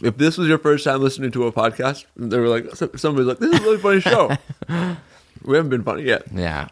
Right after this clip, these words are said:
Speaker 2: This is somebody's first episode, too.
Speaker 1: That's cool. Thanks,
Speaker 2: Uh,
Speaker 1: man. Thanks for sticking through.
Speaker 2: Uh, Trey C B, uh, Trey is his first name, then C, and then the B. Uh, wrote it in October of twenty thirteen.
Speaker 1: Oh, yeah, he did the old, the old
Speaker 2: Found
Speaker 1: search.
Speaker 2: it recently, and he said,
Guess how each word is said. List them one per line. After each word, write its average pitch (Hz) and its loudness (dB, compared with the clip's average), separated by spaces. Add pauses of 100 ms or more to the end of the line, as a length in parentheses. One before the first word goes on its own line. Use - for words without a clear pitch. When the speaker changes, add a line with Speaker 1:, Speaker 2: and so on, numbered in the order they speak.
(100)
Speaker 2:
This 143 -2
is 175 -2
somebody's 139 0
first - -6
episode, - -6
too. 65 0 (100)
Speaker 1:
That's 113 -2
cool. 95 0 (280)
Thanks, 165 2
Speaker 2:
Uh, - -6
Speaker 1:
man. 107 -2 (240)
Thanks 156 0
for 175 -2
sticking 143 2
through. 135 2 (160)
Speaker 2:
Uh, 98 2
Trey 143 0
C 151 0
B, 101 -2
uh, 85 2
Trey 107 2
is - -4 (100)
his 85 -10
first 90 -4
name, 85 -2
then 85 -2
C, 85 -4
and 82 -2
then 82 -2
the 71 -6
B. 80 -2 (420)
Uh, 87 4
wrote 95 4
it 95 2
in 90 -2
October 92 0
of 85 -2
twenty 90 -2
thirteen. 101 0 (160)
Speaker 1:
Oh, 98 -6
yeah, 113 2
he 127 2
did 92 -2
the 92 -6
old, 101 0
the 98 -2
old 104 -2
Speaker 2:
Found 92 2
Speaker 1:
search. 95 2
Speaker 2:
it - -6
recently, 98 -2
and 90 -2
he 87 -2
said, 78 -2